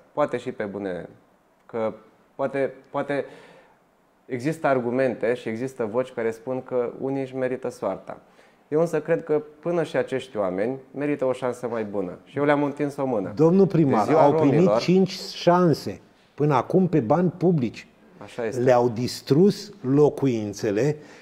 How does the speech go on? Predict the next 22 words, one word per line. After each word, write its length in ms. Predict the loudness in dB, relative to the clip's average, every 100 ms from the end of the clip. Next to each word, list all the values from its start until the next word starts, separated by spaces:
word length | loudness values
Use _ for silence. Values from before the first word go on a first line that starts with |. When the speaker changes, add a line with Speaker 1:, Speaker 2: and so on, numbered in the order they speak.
| -14
Speaker 2:
și 240 | -2 2
nimeni 640 | 4 6 6 6 4 4
nu 200 | 4 6
are 160 | 6 4
curajul, 440 | 4 4 6 6
Speaker 1:
Ei 40 | 4
Speaker 2:
că 100 | 2
Speaker 1:
și-au 180 | 4 4
Speaker 2:
suntem 200 | 6 4
Speaker 1:
distrus. 240 | 4 4
Speaker 2:
corecți 340 | 6 4 4
din 160 | 0 0
punct 300 | 2 0 0
de 80 | -2
vedere 400 | -2 0 0 0
politic, 600 | -2 -6 -6 -10 -14 -16 -20 -8
o 120 | -6
corectitudine 800 | 2 4 2 0 -2 0 2 2
tâmpită 800 | 2 2 2 4 2 2 0 0
în 160 | -4 -6
momentul 420 | -6 -4 -4 -2
acesta, 560 | -4 -6 -14 -14 -12